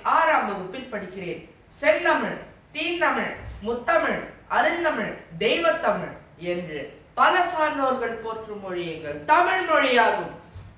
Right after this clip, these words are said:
கல் தோன்றி மண் தோன்றா காலத்தில் முன் தோன்றிய மூத்த கொடி எங்கள் தமிழ் கொடியாகும். சுமேரியர், கிரேக்கர் என்ற பல நாகரிகங்களை விட தமிழ் நாகரிகம் தான்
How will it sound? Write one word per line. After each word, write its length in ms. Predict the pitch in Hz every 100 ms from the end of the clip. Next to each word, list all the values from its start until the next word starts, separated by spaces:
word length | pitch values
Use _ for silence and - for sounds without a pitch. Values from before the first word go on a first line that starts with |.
| 220
கல் 240 | 233 302 -
தோன்றி 400 | 254 190 185 175 - - 151
மண் 180 | 151 233 285
தோன்றா 400 | 294 330 359 403 403
காலத்தில் 720 | 302 247 208 - - 214 233 214 - - -
முன் 180 | 214 294
தோன்றிய 380 | 359 370 339 254 202 220
மூத்த 200 | 226 254 254
கொடி 240 | 170 175 175 - - 170
எங்கள் 320 | 240 285 339
தமிழ் 320 | 392 381 370
கொடியாகும். 640 | 320 294 262 202 - 175 135 - - _ _ _ - _ _ - 294
சுமேரியர், 680 | 320 381 370 311 214 - - - - 175
கிரேக்கர் 560 | 262 349 - 254 180 - - - 175
என்ற 140 | 180 175 -
பல 140 | 320 381 349
நாகரிகங்களை 720 | 302 262 254 233 208 190 170 170
விட 120 | 262 269 - - - -
தமிழ் 320 | 311 359 359 330
நாகரிகம் 600 | 302 262 269 254 247 240
தான் 160 | 240